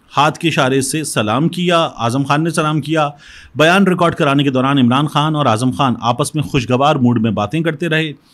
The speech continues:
रोस्टम के करीब खड़े सहाफ़ियों को इमरान खान ने कहा कि आजम खान ने बिल्कुल ठीक कहा, ज़बरदस्त बयान रिकॉर्ड करवा दिया है।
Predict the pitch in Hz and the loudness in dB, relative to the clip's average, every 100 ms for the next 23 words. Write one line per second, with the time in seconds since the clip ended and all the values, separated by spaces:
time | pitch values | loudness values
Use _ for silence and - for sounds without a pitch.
0 | - 135 160 160 180 175 156 156 147 135 | -12 0 2 2 0 0 0 0 2 0
1 | 143 139 123 127 151 151 151 160 - - | 2 0 0 -2 -2 -4 -2 -4 -6 -12
2 | _ _ 139 143 170 233 185 156 127 110 | _ _ 2 4 6 4 4 2 2 2
3 | 107 139 135 131 127 151 147 143 139 151 | -2 -6 -2 -2 0 -2 -2 -2 -2 -2
4 | 143 165 156 165 165 151 156 156 _ - | -2 -6 -4 -8 -4 -2 -2 -6 _ -20
5 | - - 113 - 175 185 180 175 147 135 | -20 -14 -4 0 2 2 2 -2 -2 0
6 | 139 131 123 131 127 120 123 107 104 101 | 0 0 -2 -2 -2 0 -2 0 0 -2
7 | 101 113 87 - 139 127 | -2 -2 -2 -4 -2 -2